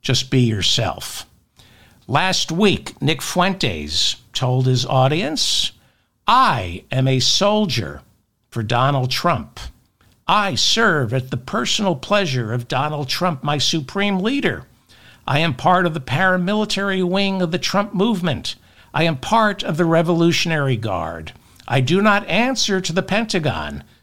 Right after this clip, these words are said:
I do not, uh, answer to the civilian government. If Donald Trump ordered me to do an extrajudicial killing, I would perform it." Someone should spend eight hundred fifty thousand dollars to staple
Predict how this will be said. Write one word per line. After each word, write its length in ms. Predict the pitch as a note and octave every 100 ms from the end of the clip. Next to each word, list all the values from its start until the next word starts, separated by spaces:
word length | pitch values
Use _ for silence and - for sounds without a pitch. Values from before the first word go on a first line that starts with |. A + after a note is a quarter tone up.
| _ -
I 120 | A#2+
do 180 | A#2+ F3
not, 200 | F#3 F#3+
uh, 120 | F#3 F#3 -
answer 540 | F#3+ G#3 G#3+ F3+ D3+
to 160 | A2 C3+
the 100 | C#3
civilian 640 | - C#3 B2 D#3+ F3 F3
government. 640 | E3 F#3 F#3+ F3 F2+ - - - _ _ _ _ _ _ _ _ -
If 180 | A2+ -
Donald 400 | C3 C3+ D#3 D3
Trump 380 | - E3+ C3 - - - - _ -
ordered 480 | D3+ G3 G3+ E3+
me 180 | C#3 C#3
to 120 | B2+
do 340 | C3 D3 D3+ C#3
an 140 | A#2+ -
extrajudicial 760 | G#3+ - - G3+ F#3 F#3 F3+ B2+
killing, 580 | - B3+ C4 A#2+ B2 A#2 - _ _ _ -
I 200 | A2+ C#3+
would 520 | D#3+ C#3+ C3 B2+ A#2 - - _ -
perform 500 | C3 - D3 C#3+ F#2
it." 300 | C2 - - _ _ _ _ _ _ -
Someone 540 | - - E4 D4 A3
should 220 | - F3
spend 500 | - - D3+ D3+ D3 -
eight 300 | D3 E3 C3+
hundred 300 | D#3+ C3 B2+
fifty 280 | C3+ C#3+
thousand 420 | - C3 B2 B2+ A2
dollars 640 | G#2+ G2 G#2+ G#2+ A2 -
to 80 | -
staple 800 | - - C#3+ C3 A2 F#2 F2+